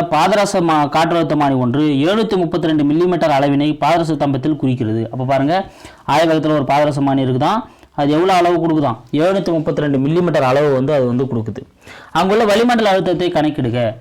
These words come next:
So, அங்க வளிமண்டல அழுத்தம் எவ்வளவு இருக்கும் அப்படின்றத கணக்கிட சொல்றாங்க. பாதரசத்தின் அடர்த்தி நம்மளுக்கு கொடுத்துட்டாங்க, ஒண்ணு புள்ளி மூணு ஆறு into பத்து நடுக்கு நாலு கிலோகிராம் மீட்டர் பவர் மைனஸ் கியூப். Already நம்மளுக்கு ஜியோட வேல்யூ தெரியும், நைன் பாயிண்ட் எயிட். ஓகேங்களா? So,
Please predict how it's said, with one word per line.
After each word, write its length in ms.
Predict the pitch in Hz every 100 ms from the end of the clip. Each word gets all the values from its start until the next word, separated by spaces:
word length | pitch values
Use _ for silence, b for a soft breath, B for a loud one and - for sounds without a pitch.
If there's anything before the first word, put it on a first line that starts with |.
| -
So, 40 | 165
அங்க 120 | 156 160
வளிமண்டல 380 | 160 185 170 156
அழுத்தம் 240 | 147 160
எவ்வளவு 220 | 147 156 143
இருக்கும் 280 | 131 143 123
அப்படின்றத 340 | 113 120 123 151
கணக்கிட 260 | 131 127 117
சொல்றாங்க. 320 | 120 110 107 104 - B B B
பாதரசத்தின் 580 | 165 185 175 175 160 165
அடர்த்தி 260 | 151 160 175
நம்மளுக்கு 220 | 156 147
கொடுத்துட்டாங்க, 400 | 147 143 147 160 165
ஒண்ணு 140 | 160 156
புள்ளி 140 | 156 147
மூணு 140 | 151 151 143
ஆறு 120 | 139
into 120 | 139 -
பத்து 160 | 139 151
நடுக்கு 220 | 143 139
நாலு 140 | 135 147 151
கிலோகிராம் 400 | 147 143 143 139
மீட்டர் 200 | 135 135
பவர் 180 | 135 135
மைனஸ் 240 | 127 131 -
கியூப். 180 | 131 131 - -
Already 240 | 147 151 151
நம்மளுக்கு 260 | 143 143 131
ஜியோட 240 | 160 143 131
வேல்யூ 200 | 131 131
தெரியும், 200 | 131 127 123
நைன் 160 | 131 127
பாயிண்ட் 260 | 131 127 123
எயிட். 180 | 117 - - B B B B B
ஓகேங்களா? 340 | 170 156 160 160 156 B B
So, 40 | -